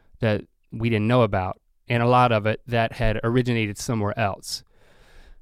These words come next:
Um, and of course, he's, he's almost ninety years old. So at that, a-, at this point in his life, there's just,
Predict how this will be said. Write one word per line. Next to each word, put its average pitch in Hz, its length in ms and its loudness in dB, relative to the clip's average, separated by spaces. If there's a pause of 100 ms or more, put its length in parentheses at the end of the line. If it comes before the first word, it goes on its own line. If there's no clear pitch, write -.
(300)
Um, 123 540 2 (440)
and 139 260 4
of 135 140 -8
course, 135 340 4 (540)
he's, 131 540 -2
he's 143 300 -4
almost 156 400 4
ninety 127 320 2
years 104 320 0
old. 98 400 -4 (180)
So 117 480 2
at 120 240 -2
that, 127 480 -2 (280)
a-, 131 220 -6
at 127 140 -6
this 151 160 0
point 127 440 0
in 117 220 -2
his 107 220 -6
life, 113 340 0
there's 123 240 -2
just, - 380 -6